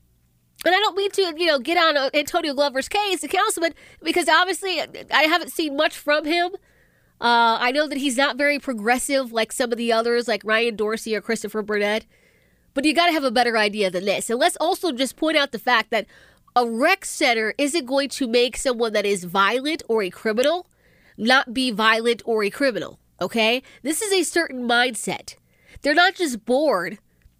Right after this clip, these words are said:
and they're saying, "Oh, let me go carjack someone." You're not bored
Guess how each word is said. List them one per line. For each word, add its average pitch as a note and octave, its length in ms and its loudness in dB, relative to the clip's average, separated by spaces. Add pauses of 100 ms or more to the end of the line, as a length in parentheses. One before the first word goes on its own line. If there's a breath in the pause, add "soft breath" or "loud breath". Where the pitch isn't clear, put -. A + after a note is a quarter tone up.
and A#3+ 140 2
they're B3+ 100 4
saying, B3 360 2
"Oh, F4 240 2
let D#4+ 100 2
me D#4+ 80 -2
go C4+ 160 2
carjack B3 680 0
someone." G3 300 -2 (180 loud breath)
You're D#4 120 0
not A3+ 340 2
bored A3+ 540 2